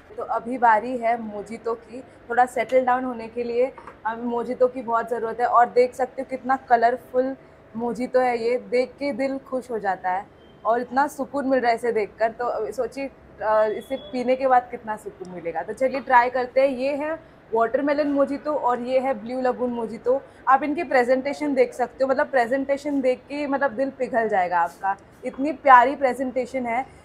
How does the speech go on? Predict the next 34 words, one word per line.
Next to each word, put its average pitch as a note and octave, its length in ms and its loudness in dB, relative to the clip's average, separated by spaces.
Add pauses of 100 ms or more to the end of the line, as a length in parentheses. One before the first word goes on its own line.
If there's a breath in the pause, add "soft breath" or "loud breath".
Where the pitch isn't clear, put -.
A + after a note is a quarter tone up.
(160 loud breath)
आपको A3+ 280 4
यहाँ C4+ 140 8
पे C4+ 120 2
mint C4 280 0
leaves B3+ 260 -2
दिखेंगे, A3+ 600 -2 (220)
साथ A#3+ 240 8
ही C#4 180 -2
में C4+ 140 2
आपको B3 380 2
यहाँ B3+ 260 2
पर B3+ 120 2
दिखेगा B3+ 320 2
lemon A#3+ 440 2
का A#3+ 340 2
एक A#3+ 280 2
slice A3+ 380 0
लगाया A3 240 4
हुआ A3 220 2
है, A3 200 2
और - 240 6
इतनी D4+ 320 -6
beautiful C#4+ 440 -2
dry A#3+ 280 6
eyes B3 340 2
presentation A#3+ 600 -6
मुझे B3 280 -4
बहुत A3+ 420 0
बढ़िया G#3 340 -2
लगी। F#3+ 280 -6 (360 loud breath)
तो C4+ 80 0
चलिए C4 340 0
अभी, C#4 300 2
अ, A#3 380 2